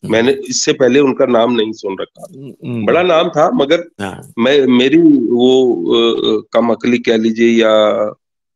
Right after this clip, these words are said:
Speaker 2: अ, कजी कह लीजिए कि मैं उन तक नहीं पहुंचा हुआ था। मुझे कहने लगे कि आप उनके पास जाएं, ये हक, रोजनामा हक का दफ्तर है
Speaker 1: हम्म।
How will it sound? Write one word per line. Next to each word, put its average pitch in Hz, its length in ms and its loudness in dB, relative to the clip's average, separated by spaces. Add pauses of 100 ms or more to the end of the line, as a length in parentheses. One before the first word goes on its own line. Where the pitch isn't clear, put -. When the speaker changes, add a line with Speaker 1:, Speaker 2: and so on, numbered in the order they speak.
(220)
Speaker 2:
अ, 101 420 -4 (540)
कजी 113 240 0
कह 123 200 0
लीजिए 117 360 2
कि 123 140 -2
मैं 113 260 2
उन 110 160 0
तक 107 240 -4 (720)
नहीं 104 220 2
पहुंचा 95 320 -2
हुआ 92 160 0
था। - 240 -20 (120)
मुझे 113 180 2
कहने 113 280 0
लगे 113 280 0
कि 120 120 -4
आप 101 300 -2 (540)
उनके 101 200 -4
पास 95 240 -2
जाएं, 107 280 0 (1000)
ये 123 160 0
हक, 117 460 -6 (260)
रोजनामा 117 640 0
हक 104 260 -4
का 120 80 -2
दफ्तर 98 420 -8
है 107 200 -4
Speaker 1:
हम्म। 185 340 -14